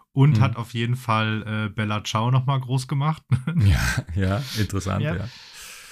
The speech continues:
Speaker 2: Wie, habt
Speaker 1: Auch
Speaker 2: ihr's gesehen?
Speaker 1: Äh, ja, die erste Staffel ganz. Jetzt muss ich überlegen, die zweite Staffel auch noch. Und als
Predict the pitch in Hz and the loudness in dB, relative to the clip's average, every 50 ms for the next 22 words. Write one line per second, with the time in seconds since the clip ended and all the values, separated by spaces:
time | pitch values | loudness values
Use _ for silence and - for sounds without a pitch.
0 | - - - - - - _ _ _ _ _ _ _ - - 120 135 143 127 - | -20 -20 -20 -20 -20 -20 _ _ _ _ _ _ _ -6 0 2 2 2 2 0
1 | 131 123 120 131 123 160 - - - 135 127 143 147 170 294 294 - _ - - | 0 0 0 2 0 -2 -2 -2 -4 -2 0 2 2 2 0 -2 -6 _ -18 -16
2 | - - - _ _ _ _ _ _ _ _ _ _ 117 113 113 113 113 113 110 | -16 -16 -18 _ _ _ _ _ _ _ _ _ _ -2 0 0 2 2 2 2
3 | 110 110 107 - 110 104 104 113 117 127 147 147 131 - 127 120 113 - - 127 | 2 0 0 -2 -6 -4 0 0 2 2 2 0 -2 -4 -4 -4 -4 -2 0 0
4 | 131 143 151 143 - - _ - 156 147 - - - - - 143 147 143 131 - | 2 2 0 -2 -6 -12 _ -8 -6 -6 -6 -6 -10 -6 -4 -2 -2 -2 -4 -6
5 | - 156 147 147 147 147 143 135 127 127 127 131 139 156 165 185 196 214 - - | -4 -2 -2 0 0 -2 -2 -4 -2 0 0 2 2 2 2 0 0 -2 -4 -10
6 | - - - - 110 - - 131 123 123 117 123 123 117 123 127 139 143 131 123 | -16 -16 -14 -16 -16 -10 -4 -4 -4 -4 -2 -4 -4 -2 0 0 0 -2 -2 -4
7 | 127 127 127 - - - 117 120 123 127 143 135 131 - 143 127 - - 151 139 | -6 -8 -8 -16 -12 -6 -4 0 0 0 0 -2 -4 -6 -8 -8 -4 -4 -6 -6
8 | 131 - 135 - 117 135 147 147 - - 143 143 147 151 156 - - - - - | -4 -6 -8 -4 -2 -2 -2 -2 -2 -2 -2 0 0 0 -2 -4 -8 -14 -6 0
9 | 131 131 127 131 - - - - _ - _ - - 127 123 - - - | 2 2 2 0 -4 -12 -20 -20 _ -20 _ -4 0 0 0 0 -2 -8